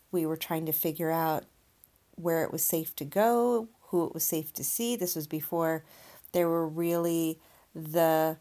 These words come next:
admonishments from government to s-, s-, social or physical distancing.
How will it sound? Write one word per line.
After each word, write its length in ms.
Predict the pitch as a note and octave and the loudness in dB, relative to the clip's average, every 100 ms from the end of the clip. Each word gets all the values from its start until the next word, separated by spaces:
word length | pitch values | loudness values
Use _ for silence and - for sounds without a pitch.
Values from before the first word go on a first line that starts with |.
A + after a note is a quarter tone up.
| _ _ _ _ _ _ - | _ _ _ _ _ _ -6
admonishments 880 | D#3 E3 E3 F3+ F3+ F#3 F#3+ - - - | -2 4 6 6 2 0 0 0 0 -2
from 680 | - G3 E3+ D#3+ D#3+ D#3+ D#3+ _ _ _ _ - | 0 4 6 6 2 -4 -6 _ _ _ _ -2
government 500 | F3 D#3+ E3+ E3+ - | 4 4 4 -2 -2
to 100 | - | -2
s-, 360 | D#3+ - - - _ | -2 -2 -4 -10 _
s-, 200 | - - - - - - | -8 -8 -12 -20 -16 -6
social 540 | - F3+ F3+ F#3 F3 | 2 4 6 4 2
or 80 | - | 0
physical 420 | - F3 D#3+ F3+ | 0 0 0 -2
distancing. 720 | D3+ D#3+ - F3 F3 F3+ F3+ | -2 0 -2 -4 -4 -4 -4